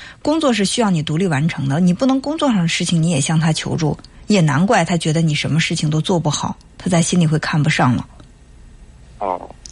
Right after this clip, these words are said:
Speaker 1: 有多大能力，我做多大的事儿。但是呢，如果对方有意愿帮助我，正好我，我也确实需要他的帮助，可以偶尔一次两次可以。那在生活上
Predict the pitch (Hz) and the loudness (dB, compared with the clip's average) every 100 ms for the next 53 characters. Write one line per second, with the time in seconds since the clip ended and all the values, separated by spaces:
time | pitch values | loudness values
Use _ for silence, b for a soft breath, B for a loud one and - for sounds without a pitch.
0 | - 226 196 294 349 269 185 160 269 247 | -2 0 2 2 4 4 2 2 2 0
1 | 156 240 214 233 254 254 254 - 233 - | -2 -2 -2 0 0 0 -2 -2 -4 -4
2 | _ - 285 269 208 160 165 B B B | _ -2 0 0 0 -2 -4 B B B
3 | _ _ - 294 277 208 277 285 294 233 | _ _ -4 -2 0 0 0 0 0 0
4 | 156 202 277 214 165 170 165 165 156 143 | 0 -2 0 0 -2 -2 0 0 -2 -4
5 | - 226 165 135 - - 170 160 - - | 0 0 0 -4 -6 -4 0 0 -2 -10
6 | - 180 196 214 113 - 220 185 190 233 | -6 0 2 2 0 -2 -2 -2 -2 0
7 | 190 170 180 165 175 185 196 160 - 165 | -2 -2 -4 -2 0 0 0 -4 -4 0
8 | 202 175 - 190 208 160 170 233 175 - | 0 0 0 2 2 0 -2 -2 -4 -6
9 | - 170 - 156 - B B B - 277 | -6 -6 -2 -2 -4 B B B 0 2
10 | 285 254 277 294 196 175 | 2 0 0 0 -2 0